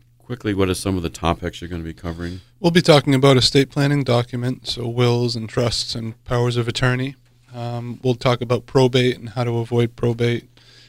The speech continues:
Speaker 2: Medicaid planning, um, so all of that, and it's a refresher. So if you're already a client but wanna refresh yourself, come in. If you're not a client yet and wanna learn something, feel free to sign up.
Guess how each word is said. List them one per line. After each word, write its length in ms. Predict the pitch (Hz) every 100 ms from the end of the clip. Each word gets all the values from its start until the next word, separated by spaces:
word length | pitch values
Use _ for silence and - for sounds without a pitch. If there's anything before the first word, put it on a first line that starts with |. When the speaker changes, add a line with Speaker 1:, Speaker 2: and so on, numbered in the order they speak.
| -
Speaker 2:
Medicaid 500 | 131 127 117 131 123
planning, 580 | - 127 127 123 123 120 _ _ 117
um, 240 | 117 117
so 260 | - 117 113
all 240 | - 156 160
of 80 | 131
that, 240 | 131 147 -
and 140 | 131 123
it's 180 | 117 127
a 60 |
refresher. 580 | 123 123 - 123 - 156
So 340 | - 117 117 113 _ _ - _
if 160 | 120 -
you're 140 | 123
already 320 | 147 143 139
a 60 | 131
client 440 | - 131 131 139 -
but 140 | 113
wanna 360 | 123 123 117 117 _ _ _ _ _ -
refresh 480 | 120 - 127 123 -
yourself, 420 | 127 - 131 - _ _ _ -
come 180 | 123 131
in. 160 | 147
If 100 | 123
you're 80 | 117
not 180 | 120 120
a 20 |
client 380 | - 123 123 -
yet 200 | 127 143
and 220 | - 120 113
wanna 180 | 113 113
learn 280 | 117 127
something, 480 | 127 147 - 156 156 -
feel 320 | _ - 120
free 200 | 120 127 117
to 60 |
sign 280 | - 120 117
up. 140 | 117